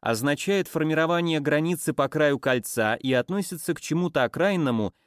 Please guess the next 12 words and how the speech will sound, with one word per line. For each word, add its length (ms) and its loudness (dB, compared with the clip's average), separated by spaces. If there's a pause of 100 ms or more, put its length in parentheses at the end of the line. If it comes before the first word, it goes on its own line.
(140)
или 220 0
находящемуся 920 0
на 220 2
перемычке 640 0
между 340 0
отдельными 560 0
структурами. 800 -2 (800)
Также 360 2
применяется 640 0
термин 520 0
"млекопитающий 960 0
мозг", 440 -4